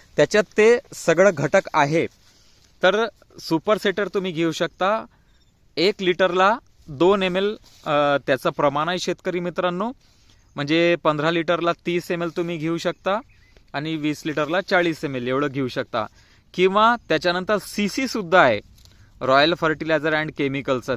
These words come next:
तेही तुम्ही घेऊ शकता शेतकरी मित्रांनो. आणि त्याच्यासोबत झिरो बावन चौतीस आणि झिरो झिरो पन्नास तुम्ही घेऊ शकता.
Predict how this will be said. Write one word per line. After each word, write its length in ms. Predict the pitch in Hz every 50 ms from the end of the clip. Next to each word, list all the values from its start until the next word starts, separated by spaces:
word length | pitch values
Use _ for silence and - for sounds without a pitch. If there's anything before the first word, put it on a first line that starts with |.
| - -
तेही 180 | 151 135 143 156 151 - - - - - -
तुम्ही 200 | 151 151 160 160
घेऊ 200 | 139 143 147 151
शकता 300 | - 170 143 - - 160 -
शेतकरी 360 | - 151 - - 165 151 156
मित्रांनो. 460 | 151 147 - 160 151 151 160 180 214 233 - - - - - - - - - - - - - -
आणि 240 | 127 120 131 151 160
त्याच्यासोबत 520 | - 156 131 156 160 147 - 151 151 160
झिरो 300 | 151 117 127 135 143 151
बावन 220 | 143 151 147 151
चौतीस 540 | 147 - 160 151 151 139 - 190 202 - - - - - - - -
आणि 220 | - 143 156 165 151
झिरो 240 | 135 139 135 156
झिरो 240 | 147 131 139 143 165
पन्नास 440 | 156 - 139 131 135 143 151 - -
तुम्ही 180 | 160 160 165 156
घेऊ 200 | 147 180 180 170
शकता. 380 | - 156 127 - - 120 104